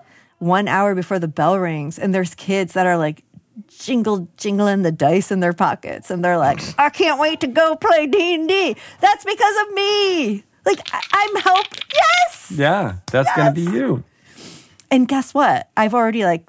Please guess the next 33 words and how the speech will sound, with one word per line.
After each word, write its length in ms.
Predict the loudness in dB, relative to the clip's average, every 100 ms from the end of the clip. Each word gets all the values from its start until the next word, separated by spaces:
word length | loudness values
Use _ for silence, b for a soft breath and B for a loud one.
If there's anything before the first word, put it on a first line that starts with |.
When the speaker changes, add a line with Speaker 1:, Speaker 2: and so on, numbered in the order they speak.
| _ _
Speaker 1:
you 80 | -6
know, 100 | -4
told 280 | -2 -4 -4
some 160 | -6
parents, 440 | -4 -2 -2 -4 -6
I'm 40 | -10
like, 140 | -10
"Hmm, 360 | -8 -4 -4 -4 -2
I 60 |
might 200 | -2 -2
be 60 | -4
doing 200 | -2 -2
this 120 | -4 -4
D 140 | -2
and 100 | -2
D 100 | -2
club." 380 | -2 -2 -2 -6 B B B B -2
And 280 | 0 0 -2
there's 260 | -2 0
only 180 | 0 0
gonna 120 | 2
be, 80 | 2
like, 160 | 0 -2
ten 220 | -2 -2
spots 400 | -2 -4 -4 -8
'cause 140 | -10
it's 180 | -8 -6
just 240 | -4 -4 -2
me 120 | -4
and 120 | -4
Bart. 380 | -4 -2 -2 -4 b b b
Speaker 2:
Yeah. 200 | -8 -8 -10 _ 0
Speaker 1:
And 420 | 0 2 -2